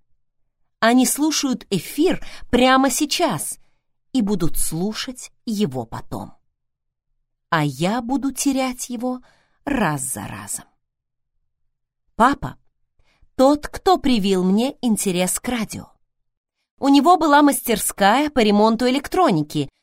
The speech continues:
гаджеты Голдстайна. Может быть, жители Сиэтла ее помнят. И да, как всем вам известно, мой голос не подходит для радио.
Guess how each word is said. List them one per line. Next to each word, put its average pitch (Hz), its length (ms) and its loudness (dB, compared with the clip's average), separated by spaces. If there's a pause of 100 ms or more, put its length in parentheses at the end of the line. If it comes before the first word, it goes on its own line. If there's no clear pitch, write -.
(140)
гаджеты 202 640 0
Голдстайна. - 920 -6 (760)
Может 254 400 4
быть, 294 280 -2
жители 202 400 -2
Сиэтла 170 600 -4 (300)
ее 190 340 0
помнят. 170 500 -4 (1120)
И 147 140 0
да, 175 440 -4 (1160)
как 254 260 0
всем 330 380 0
вам 190 200 4
известно, 135 680 -6 (500)
мой 330 220 4
голос 226 480 4
не 254 100 4
подходит 262 640 -2
для 120 180 -2
радио. 123 460 -12